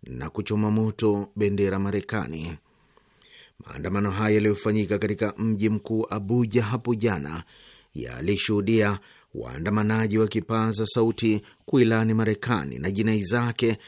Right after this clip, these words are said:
hasa hatua yake ya kumuua kikunguru Luteni Jenerali Qasim Suleimani, aliyekuwa kamanda wa kikosi cha Quds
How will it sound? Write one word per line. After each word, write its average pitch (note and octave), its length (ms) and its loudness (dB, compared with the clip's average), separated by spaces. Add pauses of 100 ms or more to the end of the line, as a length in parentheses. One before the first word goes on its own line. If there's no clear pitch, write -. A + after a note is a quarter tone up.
(260)
hasa A2 540 0
hatua G#2+ 340 2
yake A2 380 2
ya G#2 40 2
kumuua A2+ 440 2
kikunguru A#2+ 760 4 (540)
Luteni G#2 520 -2
Jenerali A2+ 600 2
Qasim A#2 680 0
Suleimani, A2+ 800 2 (680)
aliyekuwa A2 440 2
kamanda A#2 640 2
wa A2+ 140 4
kikosi A2+ 540 0
cha G#2+ 140 0
Quds - 560 2